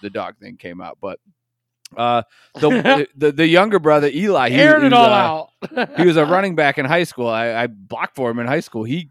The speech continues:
Speaker 1: he got shot execution style in the fucking head and lived. He's
Speaker 2: What?
Speaker 1: blind and he has a
Speaker 2: Excuse me?
Speaker 1: tracheotomy tube. Uh-huh.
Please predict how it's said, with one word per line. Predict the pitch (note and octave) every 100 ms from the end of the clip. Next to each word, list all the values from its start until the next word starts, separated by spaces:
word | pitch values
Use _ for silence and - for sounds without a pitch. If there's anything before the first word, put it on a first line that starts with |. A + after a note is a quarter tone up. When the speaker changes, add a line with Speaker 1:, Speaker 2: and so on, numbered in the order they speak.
| -
Speaker 1:
he | B2 E3+
got | B2+ G2 - _
shot | - B2 C#3+ F#3+ - _ _
execution | B2+ B2+ - - G3 F3 C3+
style | - A#2 A2 A2
in | A2 B2 B2+
the | A2
fucking | D3+ C3+ C3+ C3 C3+ -
head | C#3 E3 A2+ - _ _ _ _ C3+
and | C#3 C3+
lived. | D#3 F#3 E2+ _ _ _ _ _ _ _ _ _ _ -
He's | C3+
Speaker 2:
What? | D#3+ C4
Speaker 1:
blind | A2+ A#2 C#3 C#3+
and | C3+
he | C3+
has | B2+
a |
Speaker 2:
Excuse | G#2+ D3 C#3 F#3+
me? | C3
Speaker 1:
tracheotomy | D3 F3+ B2+
tube. | A#2+ C3 B2 A#2 B2+ _ _ _ _ _ _ _
Uh-huh. | A#2 C3+ D3+